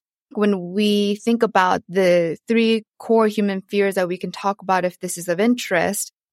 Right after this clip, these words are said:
this unknown, not knowing,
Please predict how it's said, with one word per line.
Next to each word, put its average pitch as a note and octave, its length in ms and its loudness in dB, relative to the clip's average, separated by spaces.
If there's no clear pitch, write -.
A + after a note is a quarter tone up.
this G#3 380 -2
unknown, G3 800 2
not G3+ 320 0
knowing, G3+ 680 0